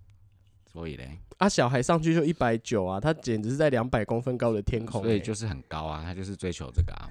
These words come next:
Speaker 1: 不然，<laughs> 不然干嘛上去？
Speaker 2: 但是也太
Speaker 1: 他玩这个游戏就是要去很高的地方啊。
Speaker 2: <laughs> 他上次有叫我从二楼把他就是弄高高，然后到一楼。
Speaker 1: 他会，头会撞到。
Speaker 2: 走楼梯。
Speaker 1: 对。
Speaker 2: 没有，就我，我，我一弄起来，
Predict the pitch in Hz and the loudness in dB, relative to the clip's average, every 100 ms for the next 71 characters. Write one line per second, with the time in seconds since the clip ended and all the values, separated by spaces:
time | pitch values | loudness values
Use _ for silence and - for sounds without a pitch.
0 | - 85 76 - - - 104 104 85 85 | -6 -4 -6 -10 -8 -2 0 2 0 0
1 | 92 80 92 69 - 294 277 294 262 277 | -2 -2 -4 -6 -2 0 6 8 8 8
2 | 233 180 190 165 208 175 139 147 160 156 | 10 10 8 6 6 6 6 4 2 2
3 | 156 147 - 143 82 110 101 107 104 101 | 4 4 4 0 2 2 4 2 2 2
4 | 85 85 - - - - _ _ _ _ | 0 -4 -6 -12 -18 -20 _ _ _ _
5 | _ _ - - - - _ - 190 196 | _ _ -20 -18 -18 -20 _ 2 4 4
6 | 180 190 127 104 143 123 104 - 107 143 | 2 0 0 -2 -4 -4 -6 -8 -6 -4
7 | 120 104 101 101 113 127 _ _ 139 131 | -4 -6 -10 -10 -10 -12 _ _ -10 -8
8 | 131 120 127 120 113 110 104 101 98 101 | -8 -8 -12 -12 -12 -12 -12 -12 -12 -14
9 | 101 - 95 - _ _ _ _ - 120 | -16 -16 -18 -20 _ _ _ _ -8 -8
10 | 117 _ - 92 90 78 71 - _ 110 | -8 _ -12 -10 -8 -10 -12 -18 _ -8
11 | 104 104 104 117 107 - _ _ 139 175 | -6 -4 -4 -4 -6 -8 _ _ 0 2
12 | 143 175 151 123 - 135 - 135 127 151 | 2 4 4 2 -2 -6 -4 -4 0 6
13 | 185 147 - 117 98 90 | 6 6 2 -8 -10 -12